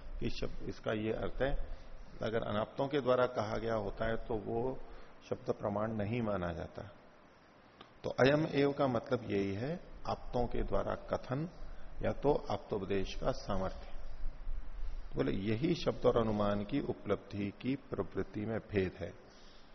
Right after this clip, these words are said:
क्योंकि अनुमान में तो आप्तोपदेश होता नहीं है, अनुमान में आप्तोपदेश नहीं होगा।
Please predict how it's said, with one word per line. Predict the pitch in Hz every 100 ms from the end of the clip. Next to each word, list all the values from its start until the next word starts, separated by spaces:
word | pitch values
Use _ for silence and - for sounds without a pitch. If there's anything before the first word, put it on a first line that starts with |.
| - - - - - -
क्योंकि | 98
अनुमान | - 113 117 127 143 147
में | 147
तो | 147 143
आप्तोपदेश | 123 - 139 135 131 -
होता | 131 131
नहीं | 127 113
है, | 107 - - - - - - - - - - - - - - - - - - - - -
अनुमान | 107 101 110 117 123
में | 107 113 120
आप्तोपदेश | 117 - - 113 110 120 117 123
नहीं | 117
होगा। | 92 87 87